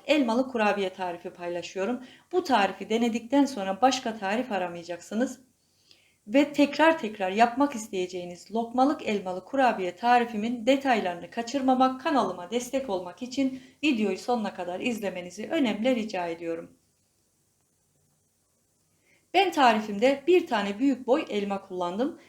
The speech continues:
Elmalarınız küçük olursa iki veya üç tane de kullanabilirsiniz. Ve yine evde yenmeyen, fazla gelen elmalarınız varsa bu şekilde hazırlayıp buzluğa atabilirsiniz. Elmalı kurabiye yapmak istediğimizde büyük kolaylık oluyor arkadaşlar.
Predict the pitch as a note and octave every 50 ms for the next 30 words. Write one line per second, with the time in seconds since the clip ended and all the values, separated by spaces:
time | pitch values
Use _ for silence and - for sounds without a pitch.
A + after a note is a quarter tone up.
0 | _ _ _ - D#4+ E4+ C#4 A#3+ G#3+ G3+ F#3+ F#3 F3+ F3+ - - _ - A#3 -
1 | - - - C#4 B3+ A3 G#3 - - C4+ C4+ - D#4 - - D4+ A3 F#3+ F#3 F#3
2 | F#3+ F#3+ - C#4 - - - G#3 F#3+ F3+ F#3 G#3 D4 D#4+ D#4+ - A3 G3 F#3+ F#3
3 | G3 G3+ F#3+ F#3+ F3 F3 E3+ - - G3+ A#3 C#4+ C4+ - - - - _ _ _
4 | G#3 B3 C4 C4+ E4 D#4 A#3 F#3 F3+ - - B3+ B3+ G#3+ - F#3 F3 G3 A3+ C4
5 | C#4 B3+ G#3+ F#3+ F3 E3+ E3+ E3+ - - A#3 A3+ A3 A3 B3+ B3+ G#3 G3 F3+ F3
6 | F3+ - - C#4 C#4 A#3+ G#3 G3 F3+ F3 E3+ E3+ E3+ E3+ - G3+ B3+ C4+ C4+ C4
7 | - A#3+ A#3 A#3+ A#3 - - - _ _ _ G#4 F#4 - C#4+ A#3+ - - F#3+ F3+
8 | F#3+ G3 A3 C#4+ C#4+ A#3 A#3 G#3+ G#3+ B3 B3+ - - A3 A3 G#3+ G#3+ G#3+ G3 F#3
9 | G3+ G#3 - A#3+ G#3+ A3 A3 A3+ A3+ - - A3 A#3 A#3+ A#3+ - - - E4 D4
10 | A#3+ G#3 F#3+ F#3 F#3+ - - A#3 A3+ A3 G#3+ G#3+ G3+ F#3 F#3 F#3 F#3 - F#3 F3+
11 | - - - - - A#3 G#3+ G#3+ G3 F#3+ F#3+ G3 - - D4 C4+ G#3+ G#3+ G#3+ A3
12 | G#3+ - - F3+ F3+ F3 F3 E3+ E3+ - F3 E3 E3+ E3+ E3+ F3 - - F3 E3+
13 | E3 E3 - - C4 D4+ -